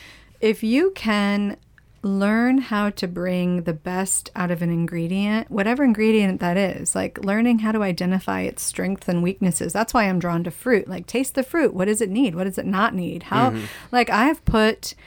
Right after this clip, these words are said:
Speaker 1: I mean, I'm n-, not like, I, you know, I'm not Alice Waters. This isn't Chez Panisse, but even at, like, Husk,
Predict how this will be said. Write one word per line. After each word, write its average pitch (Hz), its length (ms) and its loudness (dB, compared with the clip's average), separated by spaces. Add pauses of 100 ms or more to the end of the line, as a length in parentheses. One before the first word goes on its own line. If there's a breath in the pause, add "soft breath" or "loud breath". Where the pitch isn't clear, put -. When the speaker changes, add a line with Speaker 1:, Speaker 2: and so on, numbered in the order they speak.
(240 loud breath)
Speaker 1:
I 220 40 -2
mean, 214 160 6
I'm 208 180 2 (180)
n-, - 80 -4
not 233 360 4
like, 202 260 2
I, - 140 -6 (240)
you 202 100 4
know, - 280 -2 (380)
I'm 196 120 2
not 214 280 2
Alice 190 360 0
Waters. 180 400 0
This 180 120 -4
isn't 185 280 -4
Chez 180 160 -2
Panisse, 233 400 2
but 233 100 -2
even 269 300 2
at, 269 160 0
like, 247 420 0
Husk, 254 560 0